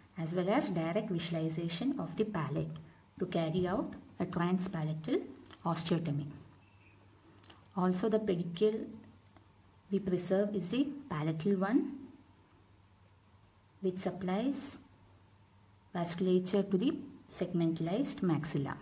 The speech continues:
The fixation also is easier in this technique. So this is regarding anterior maxillary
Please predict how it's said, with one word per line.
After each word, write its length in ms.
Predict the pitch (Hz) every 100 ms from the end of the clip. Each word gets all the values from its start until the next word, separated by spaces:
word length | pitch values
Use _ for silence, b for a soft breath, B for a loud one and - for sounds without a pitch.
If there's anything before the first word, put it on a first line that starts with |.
| - - - - - b b b b b - - - -
The 60 | 180
fixation 1040 | - - - 196 - 226 247 285 - - - - -
also 460 | 185 180 - 233 254
is 320 | 240 339 - - -
easier 480 | 185 175 175 202 285 -
in 180 | 185 160
this 260 | 240 320 -
technique. 580 | 156 - - - - - - - - - - - - - - - - - - b b b b b b b - - - - - - - - - - - - - - _ _ _ - -
So 60 | 208
this 200 | 185 -
is 100 | 226
regarding 540 | 190 185 185 233 392
anterior 540 | 190 185 196 185 214 -
maxillary 760 | 196 165 156 - 180 185 302